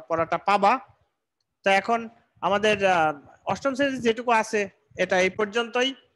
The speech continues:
এরপরে আমাদের পরবর্তী লেকচারগুলোতে আসবে মানব চক্ষু। আহ, মানব চক্ষুর মধ্যে, আহ, বিস্তর একটা আলোচনা আছে। আলোকচিত্রগ্রাহী, গ্রাহী ক্যামেরা, আলোকচিত্রগ্রাহী ক্যামেরা, ক্যামেরা আমরা একটা লেকচারে পড়বো।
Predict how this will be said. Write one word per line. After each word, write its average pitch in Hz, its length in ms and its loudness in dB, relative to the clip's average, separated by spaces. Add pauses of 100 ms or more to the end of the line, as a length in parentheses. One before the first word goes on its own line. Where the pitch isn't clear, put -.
(480)
এরপরে 220 520 0 (200)
আমাদের 202 380 0 (320)
পরবর্তী 262 440 2
লেকচারগুলোতে 233 640 -2
আসবে 196 400 0
মানব 196 280 -2
চক্ষু। 277 520 -6 (1040)
আহ, 151 240 -2
মানব 208 360 -2
চক্ষুর 262 440 -4
মধ্যে, 247 580 2 (580)
আহ, 175 100 2
বিস্তর 254 460 0
একটা 226 220 0
আলোচনা 180 360 -2
আছে। 240 280 -2 (1700)
আলোকচিত্রগ্রাহী, 247 880 0
গ্রাহী 208 480 -2
ক্যামেরা, 247 460 0 (720)
আলোকচিত্রগ্রাহী 254 760 0
ক্যামেরা, 269 380 2
ক্যামেরা 254 380 4
আমরা 254 220 2
একটা 254 180 -2
লেকচারে 262 360 2
পড়বো। 269 420 2